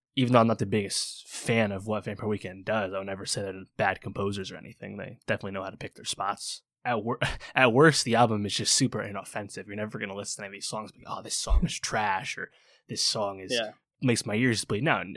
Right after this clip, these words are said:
Speaker 1: none of, none, none of that's ever the true. It's just whether you care enough about the lyrics or when it gets a little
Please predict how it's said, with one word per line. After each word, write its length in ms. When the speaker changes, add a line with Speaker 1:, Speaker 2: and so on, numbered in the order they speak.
Speaker 1:
none 180
of, 80
none, 240
none 140
of 80
that's 220
ever 260
the 80
true. 360
It's 120
just 280
whether 200
you 120
care 180
enough 160
about 160
the 80
lyrics 460
or 160
when 160
it 80
gets 200
a 60
little 260